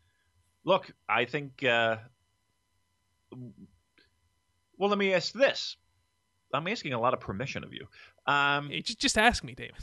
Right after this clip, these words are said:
Speaker 1: Just ask you. All right, all right. Uh, is this title run that we're all assuming will occur, is this a, a cup of coffee? Is this a quick hit? Is this a, uh,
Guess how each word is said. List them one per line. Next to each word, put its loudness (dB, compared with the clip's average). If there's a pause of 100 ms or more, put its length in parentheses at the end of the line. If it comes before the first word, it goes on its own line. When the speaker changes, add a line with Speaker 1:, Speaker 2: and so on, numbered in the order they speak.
(120)
Speaker 1:
Just -8
ask 2
you. 0
All 2
right, -4
all -8
right. -6 (500)
Uh, 4 (760)
is -4 (1300)
this 0
title 4
run 2 (120)
that 0
we're 0
all 6
assuming -2
will 2
occur, -2 (600)
is -2
this -2
a, 0 (120)
a 4
cup -2
of -12
coffee? 2 (140)
Is -14
this -12
a -4
quick -4
hit? 0 (480)
Is -10
this -8
a, 2 (600)
uh, -2